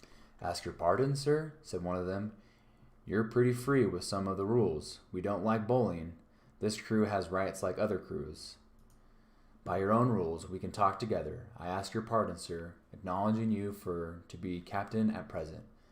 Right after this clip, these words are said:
but I claim my right and steps outside for a council. And with an elaborate salute, this fellow, a yellow-eyed man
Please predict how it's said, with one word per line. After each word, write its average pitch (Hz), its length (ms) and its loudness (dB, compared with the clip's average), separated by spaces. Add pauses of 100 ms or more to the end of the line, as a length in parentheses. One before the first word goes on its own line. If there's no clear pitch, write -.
(120)
but 82 120 -6
I 92 100 4
claim 110 320 0
my 117 140 2
right 92 340 0
and - 120 -12
steps - 560 -6 (100)
outside 87 560 -6
for 82 180 -8
a 80 40 -8
council. - 540 -10 (760)
And 95 120 -8
with 98 120 -6
an 98 60 -4
elaborate 131 540 0
salute, 123 540 -2
this 104 180 -4
fellow, 85 460 -2
a - 60 -12
yellow-eyed 104 840 -2
man 80 360 -8